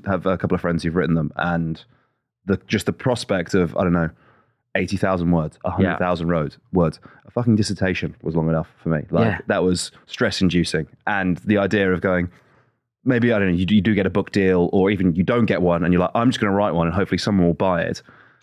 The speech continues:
Speaker 2: Yeah.
Speaker 1: And spending that much time, effort, labor, love into a project like that, I find it insanely daunting.
Speaker 2: I think the idea in my head is more like I'm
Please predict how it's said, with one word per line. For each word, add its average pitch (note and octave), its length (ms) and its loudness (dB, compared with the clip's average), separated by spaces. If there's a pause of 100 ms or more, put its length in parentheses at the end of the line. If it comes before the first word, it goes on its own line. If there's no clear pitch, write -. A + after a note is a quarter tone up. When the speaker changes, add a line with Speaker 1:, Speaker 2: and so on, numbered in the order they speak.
Speaker 2:
Yeah. G#2 200 0 (220)
Speaker 1:
And G#2 420 2
spending F#2 440 0
that C3 220 0
much A#2+ 240 2
time, F2 460 0
effort, - 400 -2
labor, G2 460 2
love F2+ 460 0 (100)
into G2+ 280 2
a F2 40 2
project F#2+ 360 -2
like D#2 120 0
that, E2 260 -2 (440)
I F#2+ 100 -2
find F2+ 240 -2
it - 160 -2
insanely F2 560 -2
daunting. D#2+ 520 -2
Speaker 2:
I C3 60 -4
think D#3+ 160 0
the D#3 80 2
idea C#3 280 2
in A#2+ 60 0
my A2+ 100 2
head G#2+ 260 0
is F#2 120 0
more F#2+ 220 4
like F2+ 460 0
I'm F2+ 460 0